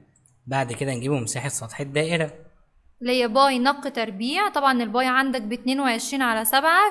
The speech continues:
Speaker 2: في النق قلنا يبقى اللي هو سبعة على الاتنين في سبعة على الاتنين.
Speaker 1: أو ممكن نكتبها عادي تلاتة وخمسة من إيه؟
Speaker 2: من
Speaker 1: من
Speaker 2: عشرة.
Speaker 1: عشرة. طبعًا هنا إحنا كاتبينها كده عشان نسهل الاختصار.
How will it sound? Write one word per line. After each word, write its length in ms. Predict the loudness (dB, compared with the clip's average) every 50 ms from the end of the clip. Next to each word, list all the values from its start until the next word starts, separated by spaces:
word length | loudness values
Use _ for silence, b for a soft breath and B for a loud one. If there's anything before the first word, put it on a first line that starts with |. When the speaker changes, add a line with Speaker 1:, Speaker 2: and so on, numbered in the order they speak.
| 0 -4
Speaker 2:
في 160 | -8 -6 -2 -2 -2 -4 B B B B B B B
النق 440 | -2 0 2 2 2 0 0 -2 -2
قلنا 280 | -2 0 0 0 0 0
يبقى 200 | -2 -2 -4 -6
اللي 120 | -4 -2
هو 140 | 2 2 2
سبعة 260 | 2 2 0 2 2
على 200 | 2 2 2 -2
الاتنين 500 | -4 -10 -6 -2 -2 0 0 0 -2 -2 -4 -4 -6 -4
في 200 | -2 -2 0 2
سبعة 340 | 2 2 2 4 4 4 4
على 120 | 2 0
الاتنين. 320 | -4 -8 -4 -4 -4 -2
Speaker 1:
أو 60 | -2 -2
ممكن 280 | -2 -2 -2 -2 -2
نكتبها 340 | -2 -2 -2 -4 0 2 2
عادي 140 | 2 2 -2
تلاتة 240 | -2 -4 -2 -2 -2
وخمسة 340 | -4 -2 -4 -4 -4 -4
من 140 | -6 -6 -6
إيه؟ 240 | -6 -6 -6 -8 -8
Speaker 2:
من 220 | -8 -4 -2 0
Speaker 1:
من 40 | 2
Speaker 2:
عشرة. 100 | 2 2
Speaker 1:
عشرة. 340 | 0 -2 -6 -10 -12 -18 -20 -20 -14 _ 0
طبعًا 160 | 2 2 4
هنا 220 | 4 2 0 0 -2
إحنا 160 | -2 -4 -6
كاتبينها 360 | -6 -8 -8 -6 -4 -4 -2
كده 120 | -2 -2
عشان 200 | -4 -4 -6 -8
نسهل 300 | -6 -6 -6 -6 -6 -6
الاختصار. 680 | -6 -8 -10 -10 -10 -10 -8 -4 0 0 0 0 -2 B